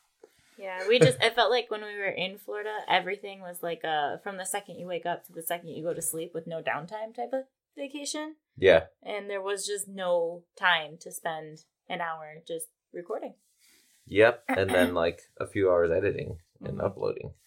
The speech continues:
Speaker 1: Mm-hmm.
Speaker 2: <laughs> But I think we had a great time in Florida.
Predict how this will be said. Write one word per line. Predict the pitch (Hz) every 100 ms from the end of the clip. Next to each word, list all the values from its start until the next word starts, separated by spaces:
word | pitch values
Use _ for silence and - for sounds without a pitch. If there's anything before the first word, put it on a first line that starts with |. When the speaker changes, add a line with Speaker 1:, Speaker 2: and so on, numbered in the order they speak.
| -
Speaker 1:
Mm-hmm. | - 208 196 - _
Speaker 2:
<laughs> | 131 - _ _ _ _ - - _ _ _ -
But | 127 92 - - _ _ _ _ _ _ _ _ _ _ _
I | -
think | 113 101
we |
had | 104
a | 95
great | 90 80
time | 95 82
in | 78
Florida. | 80 80 80